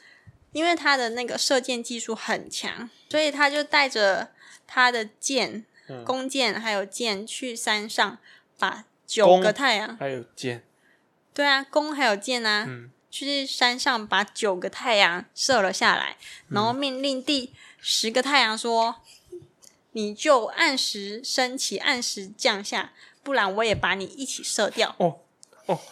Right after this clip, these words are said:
Speaker 2: 那么有，那么，那么有 power。
Speaker 1: 所以那个太阳就很害怕，就答应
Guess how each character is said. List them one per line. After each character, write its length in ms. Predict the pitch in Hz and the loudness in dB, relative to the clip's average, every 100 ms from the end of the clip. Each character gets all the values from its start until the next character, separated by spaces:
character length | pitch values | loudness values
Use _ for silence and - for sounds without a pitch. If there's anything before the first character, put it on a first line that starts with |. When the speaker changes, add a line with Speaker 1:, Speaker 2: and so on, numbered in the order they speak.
| - _ | -20 _
Speaker 2:
那 80 | - | -4
么 140 | 180 147 | 0 2
有， 220 | 127 170 | 0 -2
那 100 | 196 | -2
么， 220 | 170 165 | 0 0
那 100 | 202 | 2
么 60 | 170 | 2
有 100 | 139 | 2
power。 460 | - 151 127 117 135 _ _ _ _ _ - _ _ _ _ - | 2 2 2 0 -6 _ _ _ _ _ -20 _ _ _ _ -10
Speaker 1:
所 140 | - | -2
以 60 | 240 | 0
那 80 | 254 | 2
个 80 | 240 | 2
太 160 | 269 | 4
阳 120 | 214 | 4
就 80 | 220 | 4
很 140 | 196 202 | 0 4
害 160 | 220 | 4
怕， 340 | - 233 202 196 | 6 6 6 4
就 300 | 208 233 226 | 2 -4 -2
答 300 | - 196 214 | 4 4 4
应 320 | 208 196 | -2 -6